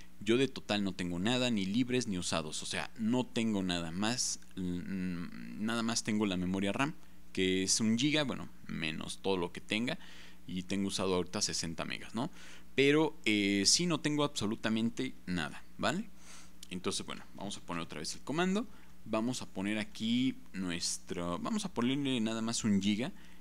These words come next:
que en este caso serían, este, un millón cuarenta y ocho mil quinientos setenta y seis kilobytes, ¿sí?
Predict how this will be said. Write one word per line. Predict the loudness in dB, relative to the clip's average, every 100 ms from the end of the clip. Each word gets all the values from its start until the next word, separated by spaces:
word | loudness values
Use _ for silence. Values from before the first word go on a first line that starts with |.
| -10
que | -4
en | -2
este | -2 -4
caso | -4 -4
serían, | -4 -4 0 2 2 2 0 -2 -10 -14 -14 -10
este, | -6 -6 -6 -8 -8 -6 -6 -6 -6 -6 -8 -12 -12 -6
un | -2 0
millón | -2 -2 -2 -2
cuarenta | -2 -4 -4 -4
y | -6
ocho | -6 -4
mil | -2 -2 -2
quinientos | -2 -2 0 -2 -4 -2 0 -2 -4
setenta | -6 -6 -6 -4 -4
y | -2
seis | -2 0 0 0 0 0 -2 -2 -4 -6 -10
kilobytes, | -10 -6 -4 -2 -2 -2 -4 -6 -8 -12 -12 -10
¿sí? | 0 0